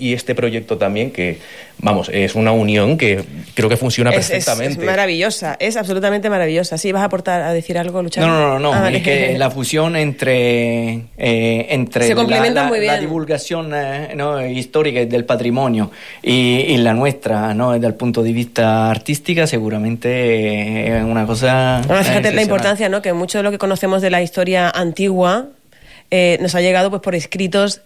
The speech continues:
Speaker 2: incluso de, de, de gente de la calle, los que supieran escribir,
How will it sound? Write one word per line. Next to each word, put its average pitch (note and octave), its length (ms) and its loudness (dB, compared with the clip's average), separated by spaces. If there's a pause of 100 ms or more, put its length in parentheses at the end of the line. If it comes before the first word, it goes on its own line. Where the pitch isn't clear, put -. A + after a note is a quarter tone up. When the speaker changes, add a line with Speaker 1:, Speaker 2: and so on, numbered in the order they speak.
Speaker 2:
incluso F3+ 320 0
de, E3 260 4
de, D#3+ 120 -2
de D#3+ 120 -2
gente F3+ 300 -2
de G3 120 2
la F#3 160 0
calle, G3 520 2
los F#3 140 -2
que D#3+ 240 -4 (100)
supieran E3+ 640 0 (140)
escribir, F3+ 560 -2